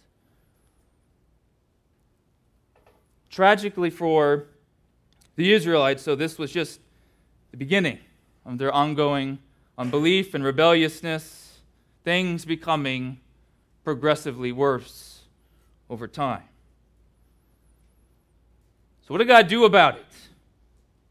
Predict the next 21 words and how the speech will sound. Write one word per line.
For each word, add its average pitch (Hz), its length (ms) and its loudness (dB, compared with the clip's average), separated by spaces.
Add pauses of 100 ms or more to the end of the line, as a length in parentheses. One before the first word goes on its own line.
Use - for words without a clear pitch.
(140)
Number 196 160 6
one, 214 540 4 (760)
he 170 80 -6
sent 247 340 2
the 233 100 -2
Israelites 185 840 0
various 185 800 4 (220)
kinds 185 340 0
of - 180 -8
tests, - 840 -2 (760)
basically 185 840 0 (240)
trials 208 540 6
with 202 180 -2
a 180 60 -8
purpose, - 920 -2 (520)
in 185 240 -2
order 175 720 2 (200)
to 190 120 -2
expose 220 640 2
the 180 120 -4
extent 190 800 -2